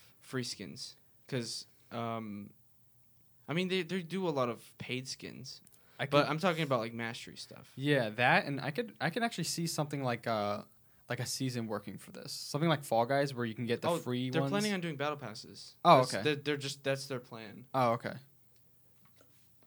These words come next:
Speaker 2: Yeah, as of right now, the game is super polished,
Speaker 1: Yeah, once it
Speaker 2: honestly.
Speaker 1: goes free, it's just gonna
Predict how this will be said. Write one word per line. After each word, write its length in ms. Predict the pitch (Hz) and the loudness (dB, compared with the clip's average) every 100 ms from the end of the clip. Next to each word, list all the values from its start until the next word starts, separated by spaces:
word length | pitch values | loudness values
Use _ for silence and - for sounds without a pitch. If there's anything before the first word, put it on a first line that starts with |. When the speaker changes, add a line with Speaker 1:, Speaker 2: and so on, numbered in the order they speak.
| - - | -20 -2
Speaker 2:
Yeah, 180 | 139 113 | 4 6
as 200 | 143 220 | 4 4
of 100 | 208 | 4
right 160 | 160 | 6
now, 140 | 131 143 | 4 2
the 100 | 117 | 2
game 200 | 127 170 | 0 -2
is 140 | - | -2
super 360 | - 117 - 98 | -4 -6 -6 -8
polished, 640 | - 95 - - - - | -6 -6 -6 -10 -12 -16
Speaker 1:
Yeah, 140 | - 113 | -14 -10
once 80 | 127 | -2
it 40 | |
Speaker 2:
honestly. 220 | 147 185 202 | 0 2 2
Speaker 1:
goes 220 | 185 135 | 2 0
free, 380 | - 131 127 127 | -4 -4 -2 -2
it's 220 | 123 - | -6 -8
just 240 | - 117 | -8 -8
gonna 320 | - 113 107 | -6 -6 -6